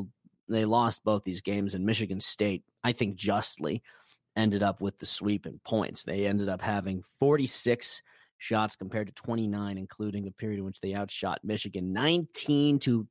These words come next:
twelve in that third period. And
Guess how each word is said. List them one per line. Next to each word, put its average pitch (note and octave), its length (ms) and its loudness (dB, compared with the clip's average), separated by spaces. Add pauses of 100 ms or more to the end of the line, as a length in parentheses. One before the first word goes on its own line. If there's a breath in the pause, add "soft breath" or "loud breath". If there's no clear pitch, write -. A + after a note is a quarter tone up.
twelve A#2 640 2
in F2+ 80 -8
that F#2+ 160 -8 (160)
third A2 280 0
period. F#2+ 560 -6 (640 soft breath)
And F#2+ 320 -2